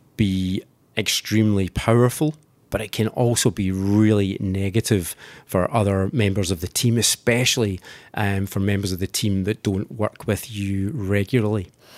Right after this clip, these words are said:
And we often practice verbal communication and how we speak in, in simulations and drills, but it's pretty rare for us to actually think about how we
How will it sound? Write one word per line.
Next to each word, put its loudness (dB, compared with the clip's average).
And 0
we 0
often 2
practice 0
verbal 4
communication 2
and 0
how 0
we 0
speak 0
in, 0
in -2
simulations 0
and -2
drills, 0
but -2
it's -2
pretty 2
rare 4
for -4
us -4
to 0
actually -2
think -2
about -2
how 0
we 0